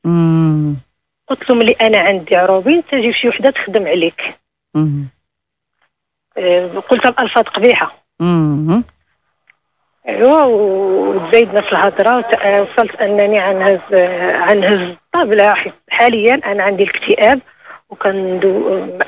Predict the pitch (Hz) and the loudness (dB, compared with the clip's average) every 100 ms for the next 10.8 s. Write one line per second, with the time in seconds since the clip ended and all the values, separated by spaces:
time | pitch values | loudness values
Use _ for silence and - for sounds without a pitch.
0 | - 170 165 226 - 233 208 202 - 196 | -8 -2 2 2 4 2 2 -2 -2 -2
1 | 202 - 208 220 196 196 185 165 - 190 | -4 0 2 4 2 0 0 -2 -4 -4
2 | 165 - _ _ _ - 165 156 185 208 | -4 -6 _ _ _ -2 0 0 -2 -4
3 | _ _ _ _ _ _ _ _ _ _ | _ _ _ _ _ _ _ _ _ _
4 | _ - - - _ _ - 226 202 196 | _ -20 -20 -20 _ _ -6 -2 0 0
5 | 190 190 190 185 180 262 277 - - - | 0 0 -2 -2 0 0 0 -2 -4 -4
6 | - - - - - - - - - - | -2 -2 0 0 0 0 -2 -6 -12 -20
7 | _ 226 - 233 233 302 262 - - - | _ -4 0 2 4 4 2 0 -2 -4
8 | - - _ _ - - - - _ 170 | -4 -18 _ _ -10 -10 -10 -14 _ 0
9 | 202 226 226 247 285 254 190 185 208 196 | 4 4 4 4 4 6 4 2 0 0
10 | 294 302 226 269 294 381 453 | 0 2 2 2 2 0 -2